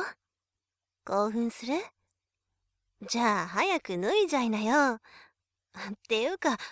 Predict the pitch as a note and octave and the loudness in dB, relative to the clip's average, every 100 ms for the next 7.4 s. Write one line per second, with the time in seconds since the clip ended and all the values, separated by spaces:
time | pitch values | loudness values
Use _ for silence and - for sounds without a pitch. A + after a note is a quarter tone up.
0 | - _ _ A3+ A#3 C4+ F#3+ G3 G#4 - | -18 _ _ 2 4 6 4 4 2 0
1 | - A4 E4 - C4 C4+ C4 A#3 F#3+ - | 2 4 4 4 4 6 6 4 2 -6
2 | _ _ _ _ _ _ _ _ _ _ | _ _ _ _ _ _ _ _ _ _
3 | _ _ _ - - A#3+ A#3+ A#3 A3+ A#3 | _ _ _ -8 -2 0 -2 0 0 0
4 | A3 F#3+ F3 - - - _ _ _ _ | 0 -2 -4 -4 -6 -6 _ _ _ _
5 | _ _ _ G#3+ F#3+ A3 A3 G3+ F3+ - | _ _ _ -10 0 2 2 0 -8 -6
6 | G3 F#3+ - D4 D4 C4 G3+ F3 - A#3+ | -4 -4 -4 0 0 0 -4 -8 -4 -2
7 | C#4+ - F#4 A#4+ | 0 4 4 2